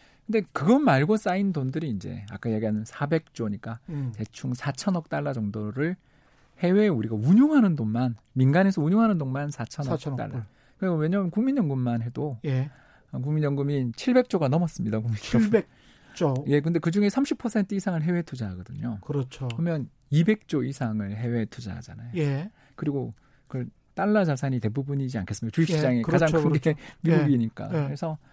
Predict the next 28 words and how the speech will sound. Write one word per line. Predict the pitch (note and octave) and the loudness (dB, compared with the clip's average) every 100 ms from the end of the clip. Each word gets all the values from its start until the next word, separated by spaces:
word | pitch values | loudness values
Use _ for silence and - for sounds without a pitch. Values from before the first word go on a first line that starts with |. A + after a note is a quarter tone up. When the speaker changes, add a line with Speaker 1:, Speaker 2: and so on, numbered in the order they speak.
| _ | _
Speaker 1:
거기 | - D#3+ D#3 - | -2 2 2 2
또 | B2+ | -8
케이아이씨라고 | - C4+ C#4+ C#4 - A#3 D3+ | 2 6 6 4 0 0 0
혹시 | - - | -6 -6
들어보셨는지 | C3 B2+ B2+ A2 | -6 -4 -6 -6
모르겠습니다. | - - D#3+ | -8 0 4
Speaker 2:
예. | |
Speaker 1:
한국투자공사. | G3+ A3 G#3 E3+ D3 A#2+ A#2+ A#2 G#2+ _ | 4 4 0 -4 -4 -2 -6 -8 -12 _
Speaker 2:
그렇습니다. | D#3 C3+ - C3 A#2 | -2 -2 -4 -6 -2
Speaker 1:
예, | |
거기도 | C#3+ G#3 C#3 | 0 2 2
Speaker 2:
예. | |
Speaker 1:
천오백억 | B2+ A#3 A#3 A3+ F#3+ F#3+ - C#3 - | 2 4 4 2 -2 -4 -4 -6 -4
불이 | - B2+ | -6 -4
넘어요. | A2 A#2+ A2+ G2 G2+ G#2 _ _ _ - - - _ _ - _ _ _ - | -2 -2 -4 -6 -10 -14 _ _ _ -20 -20 -20 _ _ -20 _ _ _ -10
Speaker 2:
예. | D3 | 0
Speaker 1:
거기다가 | F3+ F3 D3 C3 B2 | 2 4 2 2 0
우리나라 | G#2+ A2+ C3 C#3+ B2 G#2 G2+ | 0 0 0 0 0 -2 -8
저 | G#2 G#2+ | -10 -4
생명보험사들이나 | G3 G3 E3+ B2 A2 A2+ A2 - G2 F#2+ E3 D3+ | 2 2 2 -2 -4 -6 -8 -10 -4 -2 0 0
Speaker 2:
음. | C3 A#2 A2+ A#2 - | 0 -4 -8 -16 -8
Speaker 1:
각종 | B2+ - D3 C3+ A#2+ A#2+ _ | -8 -6 -4 -4 -6 -10 _
그 | - G2+ G2+ B2 _ | -12 -10 -10 -16 _
공제, | - B2 B2 C3 A2+ | -2 2 4 2 -2
저는 | C#3 C3+ | -2 -2
이제 | D3 | 0
Speaker 2:
예. | C#3+ | 4
Speaker 1:
모공제 | D3+ D3 C3 B2+ C3+ A#2+ G#2 | 4 4 2 0 0 -2 -6